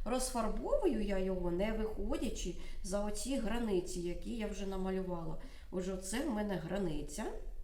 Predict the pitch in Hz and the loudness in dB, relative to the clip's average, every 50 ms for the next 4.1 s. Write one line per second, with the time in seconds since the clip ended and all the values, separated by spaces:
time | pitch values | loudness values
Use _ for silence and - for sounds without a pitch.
0 | - - - - - - - - - 208 196 185 180 180 180 180 - - 202 202 | -2 -2 -2 -2 -4 -6 -6 -6 -4 0 0 2 2 2 2 0 0 -2 -4 -4
1 | 202 190 180 180 - 196 196 196 208 214 196 185 170 165 160 - - - 220 262 | -4 -2 -4 -4 -4 -2 -2 -2 -2 -2 -2 -2 -2 -2 -4 -4 -4 -4 -4 -6
2 | 359 - - - - - - - - - - - - - - 202 208 214 247 220 | -8 -8 -10 -10 -10 -10 -12 -12 -12 -12 -12 -10 -8 -4 -2 -2 0 0 0 0
3 | 220 220 220 220 226 - - 226 233 208 208 196 - - 190 180 196 185 185 - | 0 0 0 0 -2 -4 -4 -2 -2 0 0 -2 -4 -4 -4 -2 -2 -2 -2 -2
4 | 185 180 | -2 -2